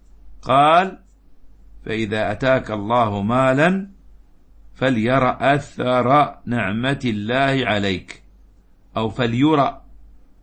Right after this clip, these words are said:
أثر نعمة الله عليك وكرامته.'"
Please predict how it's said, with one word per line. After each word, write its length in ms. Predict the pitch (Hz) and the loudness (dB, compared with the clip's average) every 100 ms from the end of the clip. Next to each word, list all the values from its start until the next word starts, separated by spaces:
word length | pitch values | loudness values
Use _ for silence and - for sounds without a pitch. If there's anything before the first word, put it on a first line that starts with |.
| - | -2
أثر 640 | 143 143 117 127 143 - | 0 0 0 0 -2 -4
نعمة 420 | 107 107 110 110 - | -6 -4 -4 -4 -4
الله 600 | 104 104 127 139 131 131 | -6 -4 0 0 0 0
عليك 460 | 120 120 147 156 165 | 0 0 0 0 0
وكرامته.'" 960 | 165 143 123 113 107 98 95 104 90 | 0 0 -2 0 0 0 -2 -4 -8